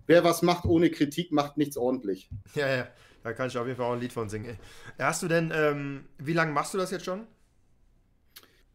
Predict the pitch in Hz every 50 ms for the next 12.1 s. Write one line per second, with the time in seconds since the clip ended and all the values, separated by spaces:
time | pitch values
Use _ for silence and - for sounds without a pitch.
0 | _ _ _ _ _ - - - - - - - - - - _ _ _ _ -
1 | 175 175 180 180 180 180 180 180 180 180 180 180 180 175 180 - - - - _
2 | _ _ _ _ _ _ _ _ _ _ _ _ _ _ _ _ _ _ _ _
3 | _ _ _ _ _ _ _ _ _ _ _ _ _ _ _ _ _ _ _ _
4 | _ _ _ _ _ _ _ - 165 185 - - 185 - - - 185 190 190 196
5 | 185 185 - - - 180 185 185 175 165 - 180 - 196 165 170 185 175 185 156
6 | 143 143 - 131 127 123 123 120 120 113 110 - - - 147 151 - 156 160 180
7 | 190 185 185 185 170 139 139 143 170 175 170 180 165 160 156 165 170 175 160 165
8 | 143 143 170 202 190 190 180 180 175 160 170 180 175 175 - 170 170 160 139 156
9 | 160 185 202 160 143 139 143 - 160 156 160 160 160 156 143 - 165 180 170 147
10 | - - 131 120 120 - - 120 127 127 127 113 139 165 165 143 165 165 170 170
11 | 156 160 147 143 156 165 170 151 - 113 113 - - - 110 101 107 - - 98
12 | - -